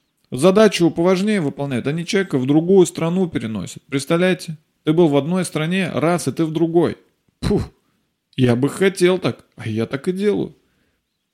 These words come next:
Вот это да, вот это круто. А тут что?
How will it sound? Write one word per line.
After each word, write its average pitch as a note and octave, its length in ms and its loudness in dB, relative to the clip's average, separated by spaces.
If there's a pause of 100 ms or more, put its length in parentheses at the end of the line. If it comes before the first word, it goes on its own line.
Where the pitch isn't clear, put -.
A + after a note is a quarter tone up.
(120)
Вот C3 220 2
это G#3+ 200 2
да, G#3 200 0
вот C3+ 160 0
это F#3 140 -2
круто. G3+ 380 -4 (1900)
А C#3 100 -4
тут - 260 -2
что? F#3 440 -2